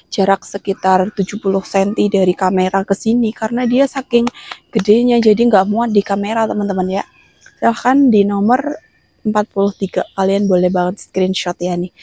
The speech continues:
Nih, kalau aku deketin ya, uh. Terus kita masuk ke nomor empat puluh empat, kita udah beda harga lagi ya. Kalau yang ukuran-ukuran ini, aku udah berani jamin banget dia umbinya gede banget.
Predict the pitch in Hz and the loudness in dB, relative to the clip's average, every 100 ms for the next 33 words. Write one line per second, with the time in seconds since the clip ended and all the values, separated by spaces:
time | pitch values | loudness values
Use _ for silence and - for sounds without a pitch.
0 | - - - 254 240 226 240 247 220 240 | -20 -16 -2 2 4 2 2 0 0 0
1 | - 330 330 107 190 196 208 196 196 185 | 2 4 4 4 4 4 4 2 2 2
2 | 185 180 185 - - 285 320 330 320 294 | 0 -2 -4 -6 -2 2 4 4 4 4
3 | 302 294 294 277 277 269 277 262 285 - | 6 6 6 4 2 2 4 4 2 -2
4 | 262 294 262 196 185 196 175 170 175 170 | 2 4 4 4 4 0 -4 -2 -2 -2
5 | - 220 214 165 - - - - - 240 | -2 -2 0 0 -6 -12 -20 -8 0 2
6 | 247 247 247 233 - 233 240 233 233 233 | 2 0 0 -2 0 2 2 0 -2 -2
7 | 233 190 190 - 254 285 254 202 190 185 | 0 2 0 -2 -4 -2 0 2 4 4
8 | 185 - 190 180 180 180 175 175 208 226 | 2 0 2 2 2 0 -2 -2 -2 2
9 | 233 240 202 185 208 214 190 180 175 170 | 2 2 0 0 0 0 0 0 -2 -6